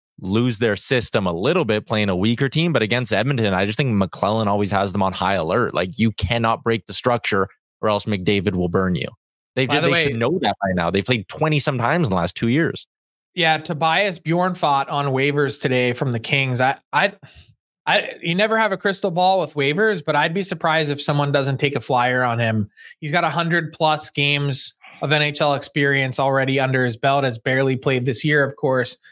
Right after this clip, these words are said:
Speaker 2: but he's twenty-two, and I know he's a left shot guy.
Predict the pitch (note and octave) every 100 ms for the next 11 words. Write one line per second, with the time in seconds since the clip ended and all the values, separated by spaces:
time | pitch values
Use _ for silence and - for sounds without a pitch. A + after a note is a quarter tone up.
0 | - _ _ _ C3 D#3+ E3+ D3+ D3 -
1 | - - - D3+ - D3 - E3+ D3+ C#3
2 | - F#3 E3 E3 D#3+ - C#3 C3 B2+ C#3
3 | D#3 D3 C#3+ D3 - D#3 C3 B2 B2+ B2
4 | B2 B2